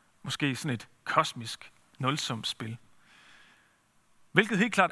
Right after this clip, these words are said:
er en del af mit kristne, øh, arvegods. Men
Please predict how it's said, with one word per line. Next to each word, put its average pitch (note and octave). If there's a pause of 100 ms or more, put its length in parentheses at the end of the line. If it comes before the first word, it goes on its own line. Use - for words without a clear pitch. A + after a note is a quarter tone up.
er G#3+
en E3+
del A#2+ (680)
af B2+ (300)
mit C3+
kristne, C3 (320)
øh, G#2+ (520)
arvegods. B2+ (1400)
Men D#3